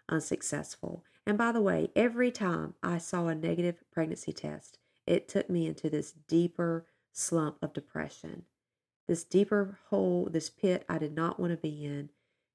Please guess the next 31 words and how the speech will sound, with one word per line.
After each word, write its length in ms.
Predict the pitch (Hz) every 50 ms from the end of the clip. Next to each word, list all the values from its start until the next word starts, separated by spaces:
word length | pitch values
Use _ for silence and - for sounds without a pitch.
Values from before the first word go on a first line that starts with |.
| _ _ _ _ _ _ _ _ -
Every 600 | 190 190 196 190 190 196 208 208 208 202 202 - -
month 320 | - 170 165 160 160 - - -
I 80 | 170 156
saw 220 | - - 165 160
that 180 | 156 160 - -
negative 400 | 160 160 156 156 160 160 156 -
test, 400 | - - 156 147 143 143 - - -
all 300 | - 156 170 196 214 226
those 200 | 220 226 226 220
other 180 | 220 208 202 202
things 320 | - 180 170 165 165 165
I 100 | - 165
called 280 | - - - 160 156 156
out 160 | 156 156 - -
earlier, 360 | 170 165 160 160 156 156 156
the 120 | 151 170 165
things 320 | - - 165 165 165 165
that 120 | - - -
women 280 | 165 170 165 160 160
experience 720 | 170 - - - - - 185 180 175 170 175 - - -
and 120 | 160 156 - _ -
feel, 380 | 185 180 170 165 156 151 151 - _ _ _ _ _ _ _
they 120 | - 190 202
would 140 | 202 - - -
all 420 | 180 185 185 190 190 190 190 - - _ _ _
have 120 | - 185
a 60 | 170 170
trigger 380 | - - - 180 175 - 160
in 140 | - - -
my 120 | 160 -
life. 440 | - 80 - - - - - _ _